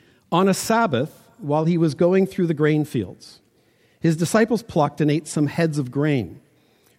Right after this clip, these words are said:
rubbing them in his hand, in their hands.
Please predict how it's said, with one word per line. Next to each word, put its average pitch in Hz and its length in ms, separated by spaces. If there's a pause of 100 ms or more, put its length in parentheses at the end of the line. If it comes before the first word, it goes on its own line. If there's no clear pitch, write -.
(120)
rubbing 180 380
them 175 120
in 160 80
his 151 140
hand, 131 460
in 156 100
their 139 140
hands. 127 580